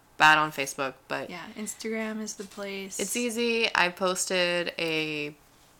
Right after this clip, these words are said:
Speaker 1: before and after.
Speaker 2: A transformation.
Speaker 1: A transformation.
Speaker 2: Yeah.
Speaker 1: Throwback Thursday, if you will.
Speaker 2: Yeah.
Speaker 1: Um,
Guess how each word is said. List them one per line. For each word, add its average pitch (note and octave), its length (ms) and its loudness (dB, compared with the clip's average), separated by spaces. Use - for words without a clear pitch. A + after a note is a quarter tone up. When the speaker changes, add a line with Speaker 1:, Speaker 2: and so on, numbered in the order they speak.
Speaker 1:
before D#3+ 500 -6
and D#3+ 80 -2
after. F3+ 580 -2
Speaker 2:
A F3+ 80 0
transformation. A#3 760 -4
Speaker 1:
A - 40 -2
transformation. F3 880 -4
Speaker 2:
Yeah. F#3 300 -8
Speaker 1:
Throwback E3 440 -2
Thursday, F3 480 -6
if F#3 160 -16
you F3+ 100 -8
will. F3+ 360 -6
Speaker 2:
Yeah. G#3+ 260 -8
Speaker 1:
Um, F3+ 480 0